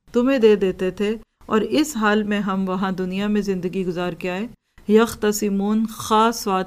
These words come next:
میم اس کا روٹ ہوتا ہے، خصم جھگڑے کو کہتے ہیں۔ کون سا جھگڑا؟ زبان سے جھگڑا،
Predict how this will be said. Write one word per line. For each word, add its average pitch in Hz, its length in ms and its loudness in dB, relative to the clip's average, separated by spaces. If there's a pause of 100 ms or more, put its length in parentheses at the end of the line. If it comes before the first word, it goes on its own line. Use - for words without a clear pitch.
میم 196 200 0
اس 185 160 -6
کا 185 160 -4
روٹ 196 240 -2
ہوتا 214 200 -2
ہے، 220 40 -2
خصم 208 500 -4
جھگڑے 190 380 -4
کو 208 160 -2
کہتے 208 320 -4
ہیں۔ 247 100 -2 (520)
کون 247 220 2
سا 277 140 0
جھگڑا؟ 254 380 2 (280)
زبان 208 520 0
سے 208 120 0
جھگڑا، 175 380 -6